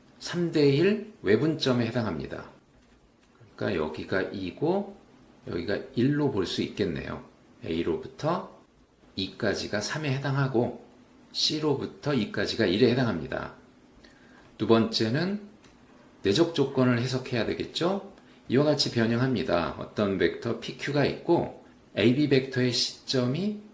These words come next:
P점에 오도록 평행 이동했을 때 피큐 내적 피큐는 이 길이의 제곱에 해당하고요. 피큐 내적 에이비는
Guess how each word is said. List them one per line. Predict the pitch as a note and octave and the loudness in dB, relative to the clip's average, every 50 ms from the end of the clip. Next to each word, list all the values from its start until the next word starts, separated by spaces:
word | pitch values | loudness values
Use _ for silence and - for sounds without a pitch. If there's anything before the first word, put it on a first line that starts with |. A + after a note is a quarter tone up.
| - - - - | -20 -20 -20 -18
P점에 | - - - - - F3+ F3 D#3 | -14 -8 -2 2 4 6 6 6
오도록 | A2 F2 E2+ - F2+ F#2 G2 - | 6 4 4 2 2 0 0 -2
평행 | - F3 F#3+ F#3+ E3+ | -2 -2 -2 0 0
이동했을 | C3+ - G2+ G2 A#2+ C#3+ C#3 - - F2+ - - | 0 0 0 -2 -2 -2 -2 -2 -2 -4 -4 -2
때 | D3 C3+ G#2+ - - - - - - - - | -2 -2 -2 -4 -6 -12 -18 -20 -20 -20 -20
피큐 | - - - G3 | -12 -4 0 2
내적 | F#3 F3 D#3 D#3 D#3 D3+ D3+ - | 2 4 4 4 4 2 2 0
피큐는 | - - - - - D3 D3+ F3+ G3+ G#3+ G#3+ - - - | -6 -12 -10 -6 -4 -2 0 2 2 0 0 -2 -4 -8
이 | - B2 B2 | -8 -6 -4
길이의 | - C3+ C#3 C#3+ C#3+ C#3 C#3 | -2 2 4 6 6 6 4
제곱에 | - - G2+ - A#2+ A2+ A#2 G#2+ | 2 -2 -2 0 0 2 2 2
해당하고요. | G2+ - A2+ G2 F2 D#2+ D#2 E2 E2+ D#2+ D#2+ B2 D#3+ G3 G#3 - - - - - - - - _ - | 0 0 -4 -4 -4 -6 -8 -8 -6 -2 0 0 0 0 -2 -6 -10 -16 -20 -20 -20 -20 -20 _ -14
피큐 | - - C#3 - - - - F#3+ G#3+ A#3 A3+ - - - - - - | -12 -12 -12 -14 -12 -4 0 2 2 2 2 -2 -8 -14 -20 -14 -6
내적 | - G2 F#2 F#2+ - - E3+ F#3 - - - G#2 | 0 2 2 2 2 2 0 0 0 -4 -4 0
에이비는 | G2 G2 G2+ F#2+ - F2 D#2 - C3+ D3 - C#3 - | 2 2 2 2 0 -2 -2 -2 -2 -2 -2 -4 -6